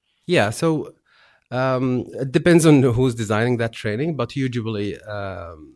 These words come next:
the goal of that training is to give them an idea about what unconscious bias is, racial bias in this case. Um, give them examples of how that bias exists in their, like, uh, normal life, and in their,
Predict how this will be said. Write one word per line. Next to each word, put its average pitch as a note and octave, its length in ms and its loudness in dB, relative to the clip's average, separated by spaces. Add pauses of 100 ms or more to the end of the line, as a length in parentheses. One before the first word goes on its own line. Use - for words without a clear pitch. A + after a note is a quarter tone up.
(480)
the B2 100 -2
goal D3 400 4
of - 200 -16
that A#2 220 -2
training G#2+ 380 -4
is G#2 240 -8
to A2 120 -14
give G#2 220 -4
them G2 400 -4 (600)
an A2+ 80 -2
idea A#2 280 0
about G#2+ 240 -4
what G2+ 140 -6
unconscious G2+ 420 -6
bias F2 360 -8
is, - 380 -14 (200)
racial G#2+ 360 -4
bias F2 460 -6
in F#2+ 160 -8
this E2 180 -10
case. - 380 -12 (600)
Um, F#2+ 640 -8 (140)
give A#2+ 180 -2
them B2+ 120 0
examples A2 1000 -6 (260)
of G#2 200 -8
how A2 420 0
that G#2 260 -4
bias G2+ 300 -2
exists F#2+ 380 -8
in G2 140 -8
their, G2+ 140 -4
like, F#2 240 -8 (240)
uh, F#2 260 -8
normal G#2+ 360 -2
life, F#2+ 480 -4
and G#2 100 -4
in G#2+ 120 -2
their, G#2 280 -2